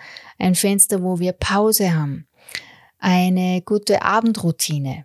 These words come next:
Und da kann man wieder schauen, wie bin ich gestrickt? Also die Ankerpunkte im Tag, die dürfen auch ein bisschen variieren. Wer ohnehin sehr lebhaft ist und viel in Bewegung,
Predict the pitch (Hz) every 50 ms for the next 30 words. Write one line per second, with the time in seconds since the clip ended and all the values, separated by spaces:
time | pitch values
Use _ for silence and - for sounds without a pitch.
0 | - - _ _ _ _ _ _ _ _ _ _ _ _ _ _ _ _ _ _
1 | _ _ _ _ _ _ _ _ _ _ _ _ - - - - - - - -
2 | _ - 202 190 208 214 220 - 254 254 254 247 240 240 226 226 226 - - 208
3 | 190 190 196 202 208 208 214 - - - - - - - _ - 190 170 190 220
4 | 247 269 285 277 - 220 214 208 208 208 202 - - - 190 - - - - 160
5 | 147 143 - - - - 180 175 196 190 - 185 - - 196 208 233 - 254 240
6 | - 233 214 214 202 - - 196 - 196 185 180 - - 165 165 165 190 240 240
7 | - 214 196 - 208 214 214 - 220 185 - 156 165 175 196 214 208 - 208 214
8 | - 226 208 202 196 202 - 226 220 220 220 185 156 143 147 - _ _ _ _
9 | _ _ _ _ _ _ _ _ _ - - - - - - _ 202 196 196 196
10 | - - 208 214 220 220 220 202 202 175 190 202 247 277 311 262 - 220 190 185
11 | 170 165 175 226 240 - - 185 170 - - - - 180 180 208 214 - - 190
12 | 180 - - - 220 214 214 208 196 185 190 180 165 165 185 226 240 - - 180
13 | 180 196 220 220